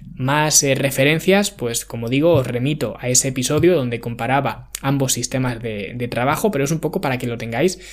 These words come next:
en cuenta que ese epoc o la fantasía del, del epoc no es más que eso, es una fantasía, ¿vale? No estoy diciendo que no exista, sino que no es algo reseñable, eh, como para lanzarse a, a hacer hit como locos, ¿no?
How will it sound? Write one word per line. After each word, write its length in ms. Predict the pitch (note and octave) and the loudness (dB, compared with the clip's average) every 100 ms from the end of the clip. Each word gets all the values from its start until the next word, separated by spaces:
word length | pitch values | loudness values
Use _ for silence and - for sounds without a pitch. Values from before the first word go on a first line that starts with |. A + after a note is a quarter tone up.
| - - - | -18 -16 -4
en 220 | B2 B2 | -2 0
cuenta 540 | C3+ F3 E3+ F#3 A#3+ - - - | 2 2 4 0 0 -6 -20 -10
que 180 | - A#2+ | -4 0
ese 300 | - D#3 E3+ | 2 4 4
epoc 400 | G#3 F#3+ B3 F3 | 4 4 2 -2
o 240 | A#2+ A2+ | -4 -2
la 120 | A#2 | -4
fantasía 720 | B2 B2 B2+ G#2 - F3 C#3+ | -4 -2 -2 0 2 4 2
del, 300 | A#2 A2 G#2+ | 0 -6 -8
del 180 | A#2+ A#2 | -4 0
epoc 340 | E3 F3+ G#3 D3 | 2 2 0 -2
no 160 | B2 | -2
es 120 | B2+ | -2
más 200 | C#3+ D3 | -2 -2
que 200 | - C3+ | -2 0
eso, 220 | G3+ C3+ A#2+ | 0 0 -4
es 180 | B2 | -6
una 200 | C#3 C#3 | -4 -4
fantasía, 560 | C3 A#2+ B2 A#2 A3 A#2 | -4 -6 -4 -2 0 0
¿vale? 200 | B2 D3+ | -2 0
No 80 | B2+ | 0
estoy 160 | - | 0
diciendo 280 | C3 E3+ D3+ | -2 -2 -4
que 140 | B2 A2+ | -4 -4
no 240 | C3 D3 | -2 -2
exista, 600 | D3 - G3+ - E3+ G#3 - - | -2 2 2 2 0 -2 -8 -8
sino 340 | - C3 B2+ B2 | -4 0 0 0
que 420 | B2 A#2+ F2 A#2+ | 0 0 -2 -6
no 180 | A#2+ C3+ | -4 -2
es 140 | C3+ | 0
algo 220 | C#3 D3+ | 2 2
reseñable, 800 | D3+ F3 - A#2+ B2+ C#3 C#3 F3+ F#3 - - - - | 2 2 2 2 2 4 4 2 -2 -12 -16 -18 -6
eh, 280 | B2 A#2 A#2 | -2 -2 2
como 260 | B2+ B2+ | 4 4
para 400 | B2+ A#2+ A#2 A2+ | 4 2 2 0
lanzarse 600 | A#2 A2+ A2 A2+ A2+ C#3+ | -2 -6 -6 -6 -4 -4
a, 160 | A#2+ A2 | -4 -6
a 240 | - A#2 | -10 -12
hacer 240 | - B2+ B2 | -2 0 0
hit 260 | - C#3 - - - | 0 -2 -4 -16 -10
como 240 | - B2 A#2+ | -2 0 2
locos, 340 | F#3 F#3 A2 | 2 0 -6
¿no? 220 | C#3 G3+ | -4 -4